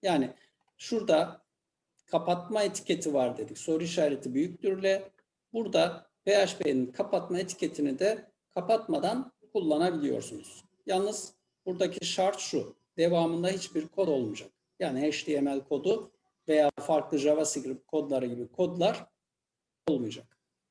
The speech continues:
Sayfayı tamamen P H P ile tasarladıysanız arkadaşlar bu şekilde kullanımı sağlayabiliyorsunuz. Buradaki, e, en önemli hani geliştirmelerin en önemli özelliği şu.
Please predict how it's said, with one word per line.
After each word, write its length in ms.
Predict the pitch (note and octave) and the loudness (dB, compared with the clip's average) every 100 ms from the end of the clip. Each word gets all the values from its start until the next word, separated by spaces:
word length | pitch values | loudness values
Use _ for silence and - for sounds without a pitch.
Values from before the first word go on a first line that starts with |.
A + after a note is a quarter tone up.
| _ _ | _ _
Sayfayı 800 | - - F3 F3+ F3 G3 A3+ - | -6 0 2 2 4 2 2 -2
tamamen 640 | D#3+ F3+ G#3+ G3 G3+ G3 | 0 2 0 -2 -4 -4
P 120 | D#3+ | 0
H 240 | D#3 D3+ - | 0 0 0
P 140 | G3+ | 0
ile 340 | G3 C3+ - | 2 -2 -4
tasarladıysanız 1200 | _ C#3 C3+ E3 D#3+ F3 A#3+ A#3 A3+ A3+ - - - _ _ _ | _ -6 -2 0 2 2 0 -2 -2 -2 -6 -12 -16 _ _ _
arkadaşlar 760 | D#3+ B2+ - A2+ A2+ G3+ B3 - _ _ _ _ _ - | -8 -8 -8 -14 -8 -4 -4 -8 _ _ _ _ _ -4
bu 120 | A#3+ | -2
şekilde 560 | - F3+ E3 D3 C#3 B2 | 2 0 0 -2 -2 -4
kullanımı 680 | G#3+ F3 C#3+ C#3+ B3 D4 _ | -2 2 2 2 0 -4 _
sağlayabiliyorsunuz. 1300 | - - F#3 D#3 D3+ F3 E3+ C#3+ A#2 A2 - - - - _ _ _ _ | -14 -2 2 2 4 2 2 0 -2 -4 -12 -16 -18 -20 _ _ _ _
Buradaki, 640 | A3+ A3 A3 G#3 G#3+ F#3+ F#3+ - | -4 2 0 2 2 2 0 -6
e, 100 | D#3 D3 C#3 C#3+ - | 0 0 0 -4 -2
en 160 | G#3+ A3 | 0 2
önemli 420 | F3 D#3 C#3 C#3+ | 2 4 4 2
hani 320 | - E3 C3 - _ D3+ | 0 -2 -4 -12 _ 2
geliştirmelerin 1040 | D#3+ E3+ E3 - F3+ E3 E3 D#3+ D#3 D#3 | 4 4 0 -2 2 4 6 6 6 4
en 200 | F#3+ F#3+ | 2 2
önemli 520 | E3 D3 B2+ B2+ B2 | 4 4 2 0 -4
özelliği 640 | - E3 E3 E3+ D3+ C#3+ B2+ | 0 0 2 2 2 0 0
şu. 460 | - G#3 A3+ - | -2 0 0 -4